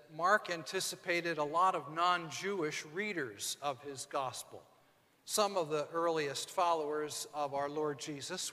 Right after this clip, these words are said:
were Jewish, but many were not, and Mark is explaining something about Jewish tradition for those who wouldn't have known from their own personal experience.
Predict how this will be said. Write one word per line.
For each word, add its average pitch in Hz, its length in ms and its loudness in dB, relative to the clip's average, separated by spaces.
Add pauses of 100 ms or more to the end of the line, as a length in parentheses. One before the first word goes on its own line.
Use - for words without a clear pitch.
were 165 320 2 (400)
Jewish, 165 640 0 (420)
but 151 380 0
many 185 260 0
were 170 200 -2
not, 170 500 2 (100)
and 160 240 -8
Mark 170 320 2
is 165 180 -6
explaining 165 600 -6
something 160 400 -8
about 147 340 0
Jewish 151 380 -6
tradition 143 600 -6
for 135 260 -8
those 143 420 -2
who 135 240 -8 (140)
wouldn't 139 260 -6
have 127 180 -10 (240)
known 139 400 -4
from 127 300 -8
their 131 200 -4
own 135 100 -6
personal 127 420 -10
experience. 120 720 -10